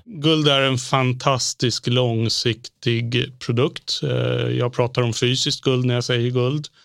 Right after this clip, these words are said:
Jag tycker att man ska se det som en, eh, en utmärkt hedge, diversifiering mot andra finansiella placeringar. Jag tycker aldrig att man ska tänka bara det ena eller andra, och det är oavsett om vi pratar guld, aktier, fonder.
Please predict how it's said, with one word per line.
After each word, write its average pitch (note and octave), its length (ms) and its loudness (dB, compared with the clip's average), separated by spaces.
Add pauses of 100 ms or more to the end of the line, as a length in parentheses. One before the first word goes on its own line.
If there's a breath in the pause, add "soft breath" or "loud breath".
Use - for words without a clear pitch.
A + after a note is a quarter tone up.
(580 soft breath)
Jag A#2 180 0
tycker B2+ 280 0
att A#2 120 -2
man A#2+ 120 0
ska - 160 -2
se A#2 300 0
det A#2 140 0
som A2+ 360 0
en, A2 300 0
eh, A2+ 520 -4 (800)
en B2 140 2
utmärkt B2+ 1000 2
hedge, A2 720 0
diversifiering B2 1300 0
mot A2 240 -2
andra A2+ 520 0
finansiella A#2 720 -2
placeringar. B2 800 -2 (680)
Jag - 80 -8
tycker B2 260 0
aldrig A#2+ 500 2
att C#3+ 180 -2
man B2 120 2
ska - 160 -4
tänka A#2 380 -2
bara A2+ 440 2
det A#2+ 120 2
ena A2+ 340 0
eller A2 160 0
andra, A2 440 0
och A2 100 -2
det A#2 80 0
är B2+ 40 2
oavsett A#2+ 680 -2
om B2 80 2
vi A2+ 100 -2
pratar A#2 360 -2
guld, A#2 440 0
aktier, G#2+ 500 -2
fonder. A#2 600 0